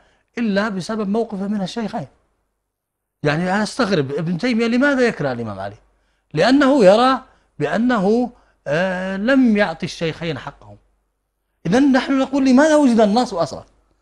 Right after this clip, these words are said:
إذا كان هنالك علاقة حميمة بين الشيخين، فلماذا أنتم تكرهون الإمام علي أصلًا؟ يعني، أعتقد أولًا نحن نكره الإمام علي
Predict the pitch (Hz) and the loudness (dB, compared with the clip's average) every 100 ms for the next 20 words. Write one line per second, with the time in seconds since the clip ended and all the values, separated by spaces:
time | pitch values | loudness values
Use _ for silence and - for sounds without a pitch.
0 | _ _ _ 135 147 165 - 165 160 160 | _ _ _ -2 2 2 4 4 4 2
1 | 156 - _ _ - 147 156 160 160 156 | -2 -10 _ _ -4 2 2 2 0 2
2 | 147 147 175 170 135 107 _ _ _ _ | 4 6 4 2 -2 -4 _ _ _ _
3 | _ _ _ _ _ - - 143 170 180 | _ _ _ _ _ -12 0 2 2 2
4 | 139 139 135 - 127 113 117 117 120 _ | 2 0 -2 -6 -8 -8 -8 -12 -14 _
5 | _ _ _ - 180 190 269 294 302 302 | _ _ _ -2 0 2 0 0 0 -2
6 | 285 285 269 262 294 269 262 247 381 302 | -2 0 2 2 4 4 2 2 0 0
7 | 214 165 120 _ _ _ _ _ _ _ | -4 -6 -10 _ _ _ _ _ _ _
8 | _ _ _ _ - 113 151 135 101 135 | _ _ _ _ -12 -6 -4 -4 -8 -6
9 | 175 175 214 - _ _ _ _ - 143 | -4 0 -2 -2 _ _ _ _ -2 2
10 | 190 196 196 180 160 165 180 165 147 139 | 4 4 0 -2 -2 -2 -2 -2 -2 -4
11 | 127 110 123 160 | -4 -6 -6 -6